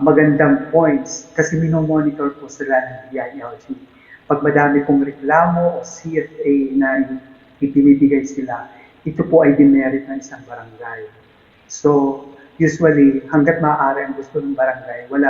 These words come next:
sila nai-issue na certificate to file action kasi ma-, nagiging maganda ang kanilang standing sa mata ng D I L G. Kasi lahat po ng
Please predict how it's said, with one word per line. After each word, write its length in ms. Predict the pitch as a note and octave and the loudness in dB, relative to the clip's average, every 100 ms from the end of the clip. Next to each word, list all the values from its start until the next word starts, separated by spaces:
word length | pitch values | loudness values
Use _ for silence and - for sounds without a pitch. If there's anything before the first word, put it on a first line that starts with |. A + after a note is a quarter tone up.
| C3+ | 0
sila 400 | C#3 C3 B2+ B2+ - - - _ - | -6 -4 -4 -4 -14 -20 -20 _ -2
nai-issue 720 | D#3 E3+ D#3 F#3 - - - D3 | 2 2 0 -4 -8 -10 0 2
na 400 | C#3 B2+ B2+ - | 2 0 -6 -8
certificate 720 | - C#3+ C#3+ D3+ C#3 C#3 - | -2 -2 -2 -6 -4 -4 -4
to 40 | - | -4
file 240 | B2+ C3+ | -2 0
action 480 | B2 B2 - C3 A#2+ - - - - - | -2 -4 -8 -10 -12 -16 -20 -20 -14 -4
kasi 560 | D3 - C#3+ - - - - _ _ _ _ _ | -4 0 0 0 -8 -16 -20 _ _ _ _ _
ma-, 640 | - C#3 C#3+ D3 - - - | -2 2 4 4 0 -6 -2
nagiging 480 | C#3+ C#3 C#3+ C#3+ C#3 | -2 2 4 4 4
maganda 400 | C3+ C3+ C3+ C3+ | 2 0 2 2
ang 320 | C3+ B2+ C#3 | 0 -2 -6
kanilang 560 | B2+ B2+ B2 B2 B2 C#3 | -12 -8 -6 -6 -8 -14
standing 560 | - - C#3 B2 B2 A#2+ - - _ _ - | -12 -2 -2 -2 -8 -18 -20 -20 _ _ -14
sa 160 | - | -2
mata 480 | C#3+ C3 C3+ B2 A#2+ | 0 2 0 -4 -8
ng 160 | A2+ A2+ | -12 -14
D 80 | |
I 160 | A2+ A2+ A#2 | -14 -14 -12
L 160 | A#2 | -14
G. 80 | - - _ - | -16 -20 _ -8
Kasi 240 | C#3+ D#3+ | -4 0
lahat 480 | D#3 D#3+ D#3+ D3 - | 2 2 0 -6 -6
po 160 | F3 | -4
ng 300 | E3+ D3+ C#3+ | -2 -2 -2